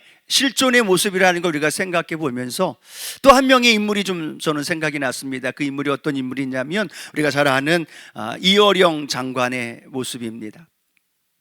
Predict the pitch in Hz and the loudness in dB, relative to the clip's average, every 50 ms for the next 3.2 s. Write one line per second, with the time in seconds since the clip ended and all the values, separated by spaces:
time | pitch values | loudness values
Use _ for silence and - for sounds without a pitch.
0 | _ _ - - - - 262 269 196 220 220 214 208 208 190 160 - - - 190 | _ _ 0 0 2 2 0 0 0 0 0 2 2 4 2 2 0 -2 0 2
1 | 180 - 220 185 180 175 156 151 147 156 147 135 - - - - - 147 143 151 | 2 2 2 2 0 0 0 2 2 2 2 0 -2 -10 -8 2 4 4 6 6
2 | 160 160 143 - 156 143 139 139 131 131 _ - 151 - - 151 127 - - - | 4 2 2 2 2 2 2 0 -2 -6 _ -8 -6 -4 -4 -4 -6 -6 -6 -8
3 | 147 120 117 135 | -8 -8 -8 -10